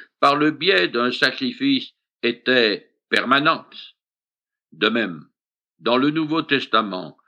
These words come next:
Jésus a fait un appel similaire. Je lis le passage. Le dernier jour de la fête, le jour le plus solennel, Jésus se tint devant la foule et lança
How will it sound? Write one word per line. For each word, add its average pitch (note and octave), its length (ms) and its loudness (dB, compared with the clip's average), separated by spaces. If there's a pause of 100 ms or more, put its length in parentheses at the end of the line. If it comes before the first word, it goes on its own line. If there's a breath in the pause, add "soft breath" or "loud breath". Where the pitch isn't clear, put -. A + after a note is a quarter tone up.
(300 soft breath)
Jésus C#3 540 0
a B2 140 2
fait C3 80 2
un A#2+ 140 2
appel A2+ 560 0
similaire. A2 840 -2 (480)
Je F#2+ 220 -4
lis F2 540 -4 (440)
le D#3 180 -4
passage. - 640 0 (1080)
Le C3+ 140 -2
dernier E3 380 0
jour D#3+ 260 -4
de D3+ 80 0
la D3+ 120 4
fête, E3 380 -2 (1500)
le D3 140 2
jour F#3+ 260 -2
le F3+ 160 0
plus F3+ 160 -8
solennel, F#3 760 2 (580)
Jésus E3 680 -4
se D#3 160 -4
tint D3+ 520 2
devant D3 340 -2
la C#3 100 2
foule C3 540 -2 (400 loud breath)
et A#2 100 2
lança C3+ 840 0